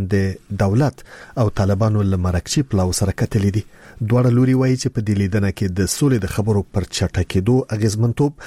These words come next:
او یو سیاسي حل ته پر رسېدو خبرې شوې دي. خو بل خوا طالبانو په یوه نوې اعلامیه کې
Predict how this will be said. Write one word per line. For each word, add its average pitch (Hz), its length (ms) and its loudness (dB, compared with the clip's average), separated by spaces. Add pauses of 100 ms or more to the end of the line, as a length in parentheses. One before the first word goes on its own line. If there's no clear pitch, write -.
(760)
او 139 100 4 (260)
یو 117 100 2 (140)
سیاسي 107 440 0 (100)
حل 104 120 0 (100)
ته 101 80 2 (140)
پر 92 120 0 (100)
رسېدو 107 460 0 (320)
خبرې 101 380 0
شوې 107 260 0
دي. 113 80 0 (1160)
خو 135 160 0
بل 143 140 2
خوا 139 100 0 (160)
طالبانو 113 460 2
په 107 180 -2
یوه 98 180 2
نوې 117 360 2
اعلامیه 104 400 0
کې 120 100 0